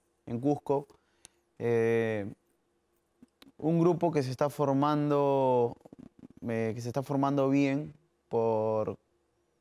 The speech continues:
como lo dije antes de ir a, a Huancayo, eh,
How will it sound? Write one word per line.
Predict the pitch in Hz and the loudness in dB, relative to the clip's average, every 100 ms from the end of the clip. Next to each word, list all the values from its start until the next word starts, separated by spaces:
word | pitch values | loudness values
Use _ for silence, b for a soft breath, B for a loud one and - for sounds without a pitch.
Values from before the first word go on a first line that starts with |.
| - | -6
como | 120 117 | -4 0
lo | 117 | 2
dije | 123 127 143 123 123 120 | 2 0 0 2 4 2
antes | 123 131 127 | 2 0 -2
de | 123 120 | 0 0
ir | 127 | 0
a, | 123 117 107 | 0 0 -2
a | - 117 | -6 -4
Huancayo, | 117 113 113 120 123 123 - b b b b b b - | -4 -4 -2 0 0 -2 -8 b b b b b b -4
eh, | 117 113 110 107 | 0 0 0 0